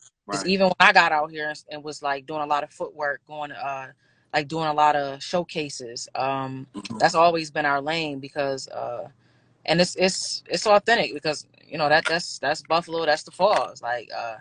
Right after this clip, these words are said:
Speaker 2: Right.
Speaker 1: you know, if you look at the list of, and it's not, like, you know, it's not bragging or anything, but if you look
Speaker 2: Yeah.
Speaker 1: at the top ten most violent, dangerous cities in New York
Speaker 2: Yeah.
Speaker 1: State,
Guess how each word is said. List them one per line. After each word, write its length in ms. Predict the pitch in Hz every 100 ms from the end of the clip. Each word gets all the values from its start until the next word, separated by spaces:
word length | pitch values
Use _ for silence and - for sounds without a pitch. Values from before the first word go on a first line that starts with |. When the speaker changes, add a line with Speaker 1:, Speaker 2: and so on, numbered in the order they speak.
| _
Speaker 2:
Right. 220 | 107 92 - -
Speaker 1:
you 60 | 147
know, 100 | 160
if 100 | 156
you 80 | 190
look 140 | 202
at 100 | 190
the 80 | 180
list 340 | 175 196 190
of, 240 | 170 156 151 _ _ _ _ _ _ _ _ _
and 120 | 147
it's 180 | 165 -
not, 260 | 208 190 143
like, 220 | 151 151 135
you 100 | 190
know, 120 | 175
it's 140 | 156 185
not 240 | 180 139 - _ _ _ _ _ _ _ _ _
bragging 440 | - 156 175 165 147
or 100 | 139
anything, 580 | 139 135 135 139 139 135
but 220 | 139 127
if 140 | 139
you 100 | 151
look 160 | 151 185
Speaker 2:
Yeah. 200 | 147 143
Speaker 1:
at 80 | - _ _
the 80 | -
top 340 | - 185 165 -
ten 500 | - 170 160 147 147 _ _ _ _ _ _ _ _
most 320 | 139 147 139
violent, 500 | 147 156 156 147 104
dangerous 440 | 151 156 147 147 147
cities 500 | 175 156 143 135 -
in 120 | 135
New 100 | 135
York 200 | 135 131 -
Speaker 2:
Yeah. 140 | 127
Speaker 1:
State, 180 | 151